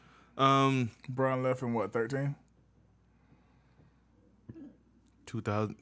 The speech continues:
Speaker 1: twenty ten was their first year, right? Eleven, twelve. He left fif-, fifteen 'cause that was the first year he got beat by the Warriors.
Speaker 2: Okay.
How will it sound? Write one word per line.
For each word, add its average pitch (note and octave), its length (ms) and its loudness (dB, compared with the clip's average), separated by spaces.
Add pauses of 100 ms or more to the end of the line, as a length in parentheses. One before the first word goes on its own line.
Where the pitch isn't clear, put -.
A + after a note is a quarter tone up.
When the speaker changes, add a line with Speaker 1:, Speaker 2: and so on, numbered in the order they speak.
(120)
Speaker 1:
twenty B2 200 0
ten A#2+ 160 0
was G#2+ 60 2
their G#2 100 0
first G#2 260 -2
year, F#2 180 0
right? F#2 160 -2 (680)
Eleven, G2 560 -6 (220)
twelve. G2+ 840 -12 (580)
He E3 140 4
left D#3+ 240 8
fif-, - 440 2
fifteen A2+ 440 2
'cause G#2+ 180 0
that A2+ 100 6
was A#2 80 4
the A#2 80 2
first A2+ 240 -2
year A2+ 80 0
he A2 40 -2
got G#2 160 2
beat G#2 160 0
by G2+ 80 4
the F#2+ 80 2
Warriors. F#2+ 500 0 (240)
Speaker 2:
Okay. A#2 240 -4